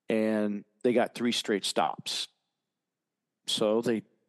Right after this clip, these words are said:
did what they had to do. L S U got the win, which makes you wonder, you know, like, A, why does it take four quarters to figure this out? But B,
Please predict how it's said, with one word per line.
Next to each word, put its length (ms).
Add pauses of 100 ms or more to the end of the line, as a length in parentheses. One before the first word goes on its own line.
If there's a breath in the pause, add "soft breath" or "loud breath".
(160)
did 160
what 100
they 140
had 200
to 100
do. 420
L 120
S 160
U 60
got 220
the 100
win, 340 (680 loud breath)
which 160
makes 240
you 80
wonder, 300
you 100
know, 100
like, 140 (1400)
A, 320 (240)
why 140
does 120
it 100
take 280
four 200
quarters 380
to 80
figure 300
this 220
out? 360
But 200
B, 400